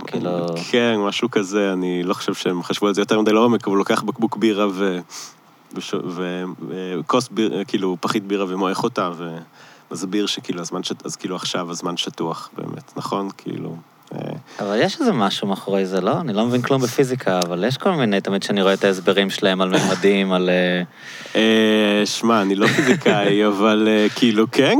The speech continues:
Speaker 2: כאילו, לא יודע, ספייס טיים וזה, כאילו, הזמן והמרחב
Speaker 1: כן.
Speaker 2: הם אחד, וצריך לחשוב עליהם כספגטי ולא כ-, ואנחנו הולוגרמה בכלל, נכון?
Speaker 1: זה כן.
Speaker 2: אה, זה מאוד מבלבל אותי הקטע שאנחנו הולוגרמה.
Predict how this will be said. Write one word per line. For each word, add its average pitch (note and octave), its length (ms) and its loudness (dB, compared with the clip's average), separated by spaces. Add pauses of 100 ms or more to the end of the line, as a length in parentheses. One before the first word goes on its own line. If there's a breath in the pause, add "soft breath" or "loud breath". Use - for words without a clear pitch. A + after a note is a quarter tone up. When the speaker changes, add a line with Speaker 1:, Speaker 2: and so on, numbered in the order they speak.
Speaker 2:
כאילו, A#2+ 220 2
לא A2+ 60 6
יודע, B2+ 160 6
ספייס B2+ 360 2
טיים G3 420 4
וזה, A#2 400 6
כאילו, A2+ 420 4
הזמן G2+ 420 4
והמרחב A2+ 720 2
Speaker 1:
כן. A#2+ 160 0
Speaker 2:
הם G#2+ 120 0
אחד, A#2 400 2 (220)
וצריך G2+ 760 2
לחשוב A2 260 0
עליהם A2 160 4
כספגטי A2+ 760 2
ולא G#2 300 4
כ-, - 80 -4 (1200 loud breath)
ואנחנו A2+ 320 4
הולוגרמה A#2 600 6
בכלל, E3 540 4
נכון? B2 400 4
Speaker 1:
זה G2+ 180 6
כן. E2+ 200 -2 (640 loud breath)
Speaker 2:
אה, G2+ 60 -2 (460)
זה G#2 120 2
מאוד G#2+ 200 4
מבלבל A2+ 420 4
אותי G2+ 200 2
הקטע F#2+ 280 -2
שאנחנו F#2+ 420 -2
הולוגרמה. F#2 580 0